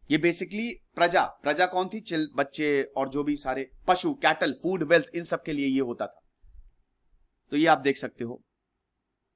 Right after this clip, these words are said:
कॉपरनिकस से पहले ही हमने सब कुछ खोज लिया था, क्या बात है। <laughs> इंद्र और अग्नि, लेटर वैदिक पीरियड में इन्होंने अपना इंपॉर्टेंस खो दिया। प्रजापति जो कि क्रिएटर था,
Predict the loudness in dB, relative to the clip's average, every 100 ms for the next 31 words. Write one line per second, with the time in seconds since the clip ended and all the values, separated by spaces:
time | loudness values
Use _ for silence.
0 | _ _ _ _ _ _ _ _ _ 4
1 | 4 2 0 -2 -4 -2 -2 -2 -6 -8
2 | -10 -12 -12 -14 -14 -14 -16 -18 _ -6
3 | -6 -8 -12 -20 -10 -8 -6 -10 _ _
4 | _ _ _ _ _ _ _ -16 -6 -4
5 | -4 0 2 2 0 0 -2 -6 _ _
6 | _ _ _ _ _ -2 0 0 0 -2
7 | -4 -4 -2 -2 -4 -4 -4 -2 -4 -4
8 | -4 -6 -6 -8 -8 -10 -16 _ _ _
9 | _ _ _ _ _ _ 2 4 6 4
10 | 2 -2 -4 -4 -4 -2 -2 0 -2 -2
11 | -12